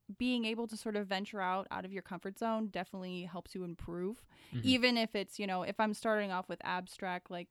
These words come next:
Speaker 1: you know, if I'm still doing that, like, it could still apply to portraits, it could still apply to landscape.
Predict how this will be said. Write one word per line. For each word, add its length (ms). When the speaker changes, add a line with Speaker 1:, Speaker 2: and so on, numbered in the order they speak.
Speaker 1:
you 100
know, 140
if 140
I'm 280
still 260
doing 380
that, 240
like, 140
it 120
could 140
still 240
apply 280
to 60
portraits, 540
it 80
could 160
still 220
apply 300
to 100
landscape. 600